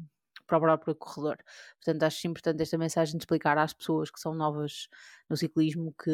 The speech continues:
hum, isto é <laughs> efetivamente, ah, bem mais difícil do que aquilo que possa parecer. E acho que também a narrativa geral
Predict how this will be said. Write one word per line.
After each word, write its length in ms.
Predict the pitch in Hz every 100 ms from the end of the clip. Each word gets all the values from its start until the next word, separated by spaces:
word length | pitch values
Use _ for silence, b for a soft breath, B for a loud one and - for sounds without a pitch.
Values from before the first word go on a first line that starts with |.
| 156 151
hum, 400 | 160 156 151 151 160 - - _ _ - - _ -
isto 580 | 180 - - 160 160 156
é 260 | 160 151 -
<laughs> 0 |
efetivamente, 1040 | - 156 - 151 185 175 151 185 - - B B B B B -
ah, 240 | 165 156
bem 200 | 160 175
mais 200 | 175 170
difícil 420 | 160 160 170 165 151
do 40 |
que 80 | 160
aquilo 240 | 156 160
que 120 | 151 -
possa 300 | 156 - 156
parecer. 560 | - 143 165 160 165 _ B B B
E 80 | 175
acho 140 | 190 -
que 80 | -
também 400 | 196 190 180 -
a 80 | 180
narrativa 840 | 180 180 185 175 202 202 185 151
geral 600 | 160 156 160 160 151 147